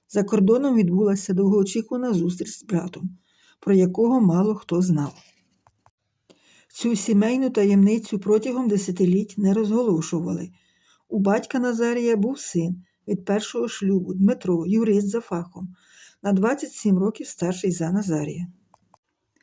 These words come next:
Четвертий факт. Назарій Яремчук — батько трьох дітей, які продовжили його пісенний шлях. Назарій Яремчук — батько співаків Назарія Яремчука молодшого, Дмитра Яремчука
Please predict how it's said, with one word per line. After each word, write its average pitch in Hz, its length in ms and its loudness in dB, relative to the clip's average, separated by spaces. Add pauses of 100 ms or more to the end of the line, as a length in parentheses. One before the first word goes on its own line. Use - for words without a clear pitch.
(320)
Четвертий 214 580 0
факт. 185 440 -4 (340)
Назарій 220 500 2
Яремчук — 220 580 2
батько 208 420 0
трьох 202 300 0
дітей, 180 480 -2 (360)
які 208 300 0
продовжили 220 680 2
його 190 300 4
пісенний 185 580 -2
шлях. 175 480 -10 (1200)
Назарій 220 460 2
Яремчук — 214 640 0
батько 226 400 0
співаків 226 720 -2 (300)
Назарія 220 540 2
Яремчука 202 520 0
молодшого, 202 720 0 (360)
Дмитра 208 500 2
Яремчука 190 680 -2